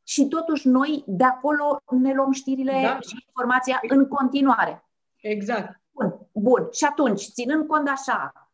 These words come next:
Speaker 1: înțeleg că în România, cel puțin pe două mii douăzeci și unu, TikTok va fi number one. Vine puternic din spate acest Clubhouse, toată lumea vrea să fie pe Clubhouse.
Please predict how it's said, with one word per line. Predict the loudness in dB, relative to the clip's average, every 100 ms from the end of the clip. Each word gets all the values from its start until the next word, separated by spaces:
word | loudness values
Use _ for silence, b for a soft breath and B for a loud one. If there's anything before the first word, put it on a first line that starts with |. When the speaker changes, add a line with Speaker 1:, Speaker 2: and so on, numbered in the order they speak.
| _
Speaker 1:
înțeleg | -2 0 2 2 0 -2
că | -12 -4 0
în | 2
România, | 2 2 0 0 0 -2
cel | -4
puțin | -8 -4 -2
pe | -2
două | -2 -2
mii | -2
douăzeci | -2 -4 -2 -4
și | -4
unu, | -6
TikTok | -6 -10 -12 _ -4 -2 0
va | -2 -2
fi | 0 0 0 -6
number | -4 -4 -2 -2
one. | 0 0 -2 -6 _ _ _ _ _ _ 0
Vine | 2 4 2 0
puternic | 0 0 2 2
din | 0
spate | -2 -4 -2 -4
acest | -4 -4 -4 -10 -12
Clubhouse, | -2 -2 0 -2 -2 -2
toată | -4 -4 -4
lumea | -2 -2
vrea | -2 -4
să | -8
fie | -8 -8
pe | -4 -2 -2 -4
Clubhouse. | -8 -8 -6 -6 -4 -8